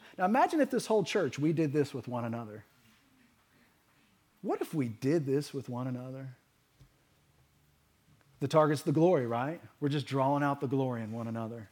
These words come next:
And this church is getting brighter and brighter. And it's so bright, people are driving by and going, "What is going on over there? I need to check it out."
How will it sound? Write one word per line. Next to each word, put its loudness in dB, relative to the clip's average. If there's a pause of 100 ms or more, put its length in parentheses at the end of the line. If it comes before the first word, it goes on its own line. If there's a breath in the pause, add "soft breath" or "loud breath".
(760 soft breath)
And 0
this 4
church 2
is 0
getting 0
brighter 2
and 0
brighter. 2
And 8
it's 4
so 8
bright, 8
people 8
are 8
driving 6
by 6
and 2
going, 4
"What 4
is 2
going 4
on 4
over 4
there? 4 (420 soft breath)
I 8
need 4
to -2
check 2
it 2
out." -2